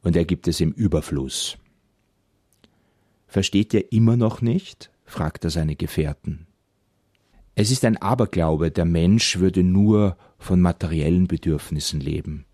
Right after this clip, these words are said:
Vielmehr erniedrigt das ihn. Es macht ihn zu einer Sache.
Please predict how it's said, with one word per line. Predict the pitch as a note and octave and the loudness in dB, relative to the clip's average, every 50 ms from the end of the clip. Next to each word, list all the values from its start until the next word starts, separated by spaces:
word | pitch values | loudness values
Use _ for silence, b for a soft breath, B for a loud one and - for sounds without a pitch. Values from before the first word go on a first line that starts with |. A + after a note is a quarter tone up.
| b b b b b b b b b | b b b b b b b b b
Vielmehr | - - - G#2 A2 A#2 A#2 A2 G2+ G#2 G#2 G2+ F2+ - | -10 -2 2 4 4 4 4 4 4 4 4 2 2 0
erniedrigt | - F#2+ F2 E2+ F2 F#2 A2 C3+ A#2+ G2 E2 D2+ D2 - - - - - - - - - | 0 0 2 4 6 6 4 4 2 0 -2 -2 -4 -8 -10 -14 -14 -14 -14 -14 -10 -6
das | D#2+ D#2 D2+ - - | -6 -4 -4 -4 -6
ihn. | D#2+ E2 D2+ D2 C#2+ C#2+ C#2 b b b b b b b b b | -4 -4 -4 -4 -4 -4 -6 b b b b b b b b b
Es | b - D#2+ - - | b -8 -6 -2 -2
macht | E2 D#2 - - - | -2 -2 -2 -4 -2
ihn | F2+ E2+ - | -2 -2 -2
zu | - E2+ | -2 -2
einer | D2+ D#2 D#2 | -2 0 -2
Sache. | - - F2+ D#2+ - - - D#2 E2 | 0 0 -2 -2 -4 -6 -10 -10 -12